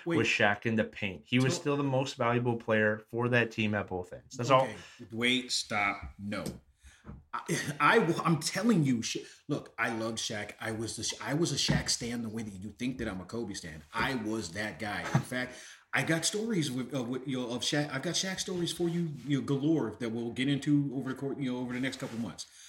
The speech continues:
Speaker 1: But, uh, while Shaq, yes, he had the ability to, you know, to roam the paint.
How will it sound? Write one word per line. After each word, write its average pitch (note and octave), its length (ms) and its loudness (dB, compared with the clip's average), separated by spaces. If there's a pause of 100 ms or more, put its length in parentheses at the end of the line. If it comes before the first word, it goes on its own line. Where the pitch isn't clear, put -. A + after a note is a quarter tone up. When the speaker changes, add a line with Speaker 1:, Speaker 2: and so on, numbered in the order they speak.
(360)
Speaker 1:
But, - 360 -2 (460)
uh, A2 400 0 (340)
while A2 180 0
Shaq, G#2 400 0
yes, B2 220 -2
he B2 100 -2
had A#2 180 -2
the G#2+ 120 -4
ability D3+ 640 -2 (220)
to, D3 200 4
you C#3+ 140 2
know, C#3 60 0
to - 120 -2
roam D#3+ 260 0
the D3 80 0
paint. E3 300 -4